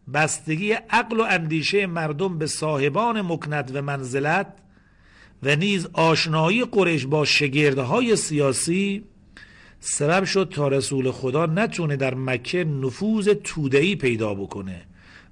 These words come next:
و عامهٔ مردم را به اسلام جذب بکنه. این برخوردهای سیاسی اثر داشت. چهارمین موضوعی که بهش می‌پردازیم در راستای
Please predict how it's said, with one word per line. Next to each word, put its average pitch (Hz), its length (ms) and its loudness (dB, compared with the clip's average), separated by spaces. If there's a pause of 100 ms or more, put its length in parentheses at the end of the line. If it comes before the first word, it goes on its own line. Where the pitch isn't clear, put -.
و 131 40 -2
عامهٔ 160 600 2
مردم 160 460 0
را 147 140 0
به 139 120 0
اسلام 139 600 0 (400)
جذب 123 560 2
بکنه. 107 480 -8 (300)
این 180 160 0
برخوردهای 123 560 2
سیاسی 120 460 -2
اثر 151 280 -2
داشت. 139 380 -8 (1080)
چهارمین 214 840 2
موضوعی 202 560 2
که 175 160 -2
بهش 156 260 0
می‌پردازیم 151 1000 0
در 151 120 0
راستای 143 960 0